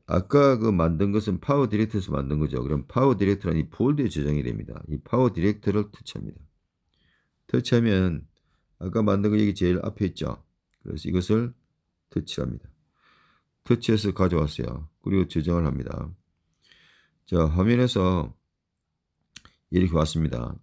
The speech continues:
그리고 이걸 선택된 상태에서 타임라인에서 아까 가져온 것이 선택된 상태에서 위로, 오른쪽에서 위로 올려서 크로마키를 터치합니다.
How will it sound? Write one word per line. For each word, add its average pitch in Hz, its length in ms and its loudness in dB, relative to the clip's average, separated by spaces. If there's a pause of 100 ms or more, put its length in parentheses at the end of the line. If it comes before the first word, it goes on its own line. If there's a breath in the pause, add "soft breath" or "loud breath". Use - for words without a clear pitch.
(120)
그리고 90 200 0
이걸 90 320 0 (260)
선택된 113 600 -2
상태에서 80 720 -2 (180)
타임라인에서 90 960 0 (500)
아까 80 340 -2
가져온 95 340 2
것이 82 260 -4
선택된 95 480 -2
상태에서 82 500 -2
위로, 90 460 2 (420)
오른쪽에서 92 500 0
위로 92 200 2
올려서 78 680 -2 (640)
크로마키를 104 580 0
터치합니다. 71 720 -6